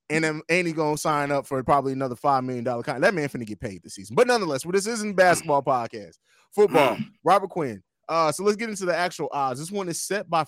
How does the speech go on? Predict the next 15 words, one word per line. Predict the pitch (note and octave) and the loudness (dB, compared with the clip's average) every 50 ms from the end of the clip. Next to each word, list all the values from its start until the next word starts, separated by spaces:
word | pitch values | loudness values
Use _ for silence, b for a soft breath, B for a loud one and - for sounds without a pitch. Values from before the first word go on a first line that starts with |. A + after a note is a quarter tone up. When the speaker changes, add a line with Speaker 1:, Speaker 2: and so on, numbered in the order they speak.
| _ - | _ -2
Speaker 1:
Fox | - C#3 D#3+ G3 - - - | 0 0 0 0 -2 -10 -14
Bet. | A2+ B2 C#3+ A#2+ - _ _ _ _ _ _ | -2 -2 -2 -2 -2 _ _ _ _ _ _
So | _ - C#3+ | _ 0 2
as | D#3 E3 D3+ | 2 2 0
of | C#3 | -2
right | B2+ D3+ F3+ G#3+ G#3 | 2 2 2 2 2
now, | F#3+ F#3 F3 | -2 -6 -4
they | D#3+ D#3+ | -4 -4
have | E3 C#3+ | -4 -4
the | A#2 A2+ | -6 -10
Cowboys | _ - F3 F3 G3 F#3+ D3+ D3 C#3+ B2+ B2+ - - _ - | _ -4 -2 -2 -2 0 0 0 0 0 -2 -4 -8 _ -6
as | B2 D3+ E3+ G3 G3+ F#3+ E3+ | -4 -2 0 0 0 -2 -4
the | D3 C3+ B2 A#2 _ _ - | -8 -10 -10 -10 _ _ -4
favorites | D3+ E3+ G#3+ G#3 D#3+ B2+ B2+ A2 F#2 - - - _ _ _ _ _ _ - | 0 0 0 0 -2 -4 -8 -8 -8 -10 -14 -16 _ _ _ _ _ _ -6
to, | D3+ | -6